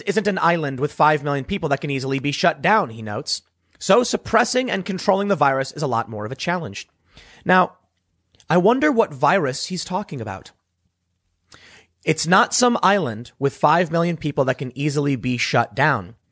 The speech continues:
Sounds like you're, you know, uh, I'm, I'm being facetious here, referring to the people as the virus. They are the ones that must be suppressed and controlled, right?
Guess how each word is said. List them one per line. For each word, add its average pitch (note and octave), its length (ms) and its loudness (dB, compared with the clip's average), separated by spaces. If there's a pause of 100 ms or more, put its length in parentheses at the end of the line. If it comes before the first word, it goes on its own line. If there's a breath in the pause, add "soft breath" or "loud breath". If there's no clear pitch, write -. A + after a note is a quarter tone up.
(260 soft breath)
Sounds A3+ 420 2
like C3+ 280 0
you're, B2 240 0 (480 soft breath)
you C#3 100 0
know, A#2+ 200 2
uh, A#2 340 -2
I'm, C#3+ 200 0
I'm D3 200 0
being D#3+ 240 0
facetious D3 540 -2
here, D#3 320 0 (220 soft breath)
referring G#3+ 440 2
to F#3 120 -4
the D3 100 -2
people C#3 460 -2
as G#2+ 200 -2
the A2 80 -4
virus. F2+ 580 -4 (200 soft breath)
They F3+ 380 2
are C3 160 2
the B2 100 0
ones A2 280 -2
that A#2+ 140 -2
must A#2 240 -2
be A#2 80 -4
suppressed - 720 -2 (140 soft breath)
and B2 200 -2
controlled, G#2 560 -4
right? C3 280 2